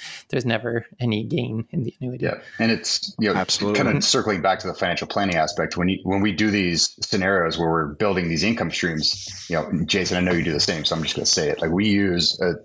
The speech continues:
Speaker 2: a, a zero percent return. Just show me the worst case guaranteed income number
Speaker 3: Yes.
Speaker 2: so that if we get something above and beyond that,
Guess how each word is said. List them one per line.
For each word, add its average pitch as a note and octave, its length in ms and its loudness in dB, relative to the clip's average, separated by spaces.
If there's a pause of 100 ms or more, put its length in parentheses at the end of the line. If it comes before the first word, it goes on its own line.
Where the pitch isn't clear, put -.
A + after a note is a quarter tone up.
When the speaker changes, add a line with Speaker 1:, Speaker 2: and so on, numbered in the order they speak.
(120)
Speaker 2:
a, D#2+ 120 2 (160)
a D#2+ 40 0 (180)
zero F#2+ 320 2
percent F2 300 0
return. D#2+ 420 0
Just - 260 2
show C3 120 2
me G2+ 100 2
the E2 80 0
worst G2+ 380 2
case G2+ 240 0
guaranteed G2 400 2
income F#2+ 300 0
number E2 280 2
Speaker 3:
Yes. - 100 -4 (240)
Speaker 2:
so G2 140 0
that F#2+ 380 0
if A2 140 -4
we G2 120 2
get A2+ 360 0
something G#2+ 260 0
above F#2+ 220 2
and G2+ 100 -2
beyond A2+ 280 2
that, A#2 160 2